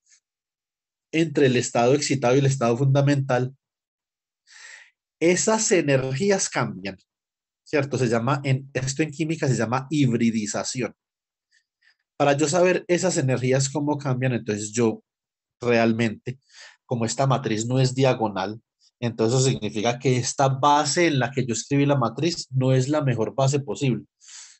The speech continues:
Yo debo de cambiar de base de forma tal que la matriz sea diagonal y los elementos de la diagonal sean mis autovalores. Y eso serían los,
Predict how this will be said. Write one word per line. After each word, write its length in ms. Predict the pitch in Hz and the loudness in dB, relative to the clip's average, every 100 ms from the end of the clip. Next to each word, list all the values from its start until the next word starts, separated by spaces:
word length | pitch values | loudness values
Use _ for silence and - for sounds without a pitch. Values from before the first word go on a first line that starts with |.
| _ - | _ -4
Yo 160 | 127 | -4
debo 400 | 117 123 165 170 | -2 2 4 6
de 160 | 165 139 | 6 2
cambiar 420 | 123 110 110 - | -2 0 0 2
de 80 | 135 | 2
base 440 | 127 113 - 147 _ - | 4 2 -2 -10 _ -6
de 100 | 113 | -4
forma 380 | 113 104 120 131 | -2 -2 -2 -2
tal 160 | 127 | -2
que 100 | - | 0
la 100 | 131 | -2
matriz 340 | 107 104 107 101 | -2 -6 -6 -2
sea 200 | 127 123 | 0 2
diagonal 640 | 127 127 135 120 117 131 139 _ - _ | 2 2 0 -2 -2 -4 -10 _ -20 _
y 80 | 139 | -2
los 200 | 135 113 | 0 2
elementos 500 | 113 107 104 - 131 | 0 -2 -4 -4 -2
de 80 | 131 | 0
la 80 | 113 | 0
diagonal 340 | 104 101 101 | 0 -2 -6
sean 320 | - 120 127 | -6 -6 -4
mis 280 | 127 131 117 | 0 0 0
autovalores. 1000 | 117 110 107 113 101 98 135 104 - - _ _ _ | -2 -2 -2 -2 -2 0 0 -2 -6 -20 _ _ _
Y 180 | - 113 | -6 -2
eso 200 | 107 139 | 0 0
serían 440 | 135 110 110 117 123 | 0 0 0 0 0
los, 280 | 110 101 | -2 -4